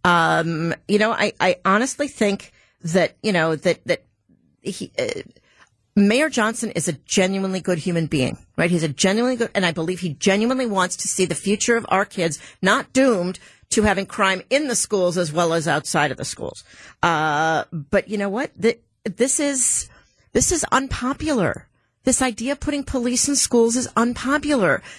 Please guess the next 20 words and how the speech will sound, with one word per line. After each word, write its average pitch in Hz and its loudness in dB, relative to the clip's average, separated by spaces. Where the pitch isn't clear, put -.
because 240 2
I 262 0
think 269 -4
we're 277 0
still 262 0
feeling 226 0
the 190 0
effects 175 0
of 226 0
George 196 -2
Floyd. 311 -2
I 240 4
do. 294 -4
I 220 -2
think 233 -8
we're 214 2
still, 262 0
uh, 196 2
even 262 -2
though 277 0